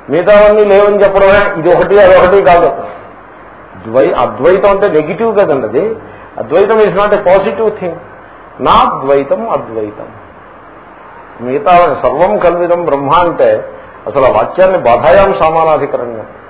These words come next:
సర్వమును నిషేధిస్తే కానీ మీకు బ్రహ్మజ్ఞానం కలగదు. ఈ ఆవరణ ప్రపంచమంతా బంగారము అని తెలియాలంటే మీరు నామరూప నిషేధం చేయకుండా మీకు తెలియనే తెలియదు.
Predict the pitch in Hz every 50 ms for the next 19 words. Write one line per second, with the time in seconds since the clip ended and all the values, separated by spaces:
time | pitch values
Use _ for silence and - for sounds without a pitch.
0 | - - - - - - - 131 127 135 147 160 165 185 190 190 185 185 185 175
1 | 147 123 - 156 160 175 180 165 160 185 - - - - 220 220 220 240 254 254
2 | 247 240 208 220 208 208 214 208 208 214 214 220 220 220 220 208 208 202 208 196
3 | 185 175 170 - - - - - - - - - - - - - - - - -
4 | - 120 131 120 135 147 156 185 185 190 196 190 185 190 185 190 202 196 185 190
5 | 196 190 190 202 185 160 147 147 160 175 185 190 190 185 190 196 202 190 160 160
6 | 147 160 175 196 196 196 185 170 160 - 120 110 110 123 - - - - - -
7 | - - - 143 170 170 147 131 117 127 160 170 175 190 190 190 196 175 156 143
8 | - 180 202 180 196 220 214 196 208 208 208 214 214 214 214 226 214 214 214 208
9 | 190 - - 175 185 226 240 247 254 254 233 220 208 202 180 165 165